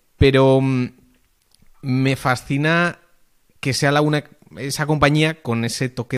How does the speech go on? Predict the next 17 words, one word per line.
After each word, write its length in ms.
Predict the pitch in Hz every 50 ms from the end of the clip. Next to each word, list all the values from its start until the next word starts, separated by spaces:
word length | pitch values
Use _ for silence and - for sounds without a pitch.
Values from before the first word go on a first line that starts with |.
| - -
de 200 | 117 117 110 110
juego 400 | - - - 127 117 113 120 117
y, 240 | 110 113 113 - _ _ _ _ _ _ _ _ -
y 80 | - 131
comercio. 600 | 135 151 160 185 196 180 - 202 208 233 269 - _ _ _ _ _ _ _ _ _ _ _ _ _ _ -
Bueno, 220 | - 120 110 - - -
eh, 280 | 82 110 117 113 110 110
la 120 | 107 110
acción 280 | 110 - - 117 113 113
ha, 220 | 113 113 - -
ha 60 | 113
caído 240 | - 120 120 120 120
muchísimo, 500 | 123 139 - 196 190 170 202 180 156 131
es, 140 | 117 117 -
ha 160 | - 113 113
sido 280 | 110 - - 117 113 110
una 460 | 110 110 - 117 117 107 117 117 -